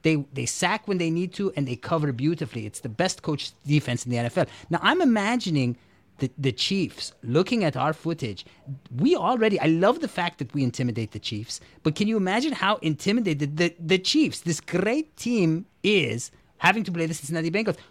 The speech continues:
Who would have thought five years ago that we would be in the position where the Chiefs are watching us, shaking in their boots, d-, you know, intimidated by the Cincinnati Bengals? This is a really wonderful place and, and time to li-, to be alive.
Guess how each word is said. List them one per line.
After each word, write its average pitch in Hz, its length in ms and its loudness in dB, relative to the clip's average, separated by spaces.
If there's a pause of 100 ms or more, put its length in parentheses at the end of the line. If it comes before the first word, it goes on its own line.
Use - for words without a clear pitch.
Who 339 300 4
would 330 120 2
have 269 120 0
thought 185 320 -4
five 165 280 0
years 156 280 -2
ago 120 260 -4 (200)
that 139 120 2
we 180 140 0
would 151 160 2
be 220 160 0
in 233 80 0
the 185 80 -2
position 135 580 -2 (200)
where 151 120 2
the 143 100 0
Chiefs 233 460 -2
are 156 120 2
watching 151 540 0
us, 127 120 -6 (440)
shaking 247 460 4
in 220 80 0
their 156 140 2
boots, 120 320 -6 (380)
d-, 170 340 -12
you 170 180 0
know, 139 160 -2 (280)
intimidated 196 580 4
by 185 80 -2
the 180 80 -4
Cincinnati 190 360 -4
Bengals? 233 240 0
This - 40 -6
is 370 80 -2
a 302 100 4
really 190 380 4
wonderful 185 420 0
place - 460 -6
and, 156 180 0
and 165 160 0
time 139 240 -2
to 214 100 -4
li-, 294 220 -2
to 185 220 -8
be 208 120 -2
alive. 285 540 -6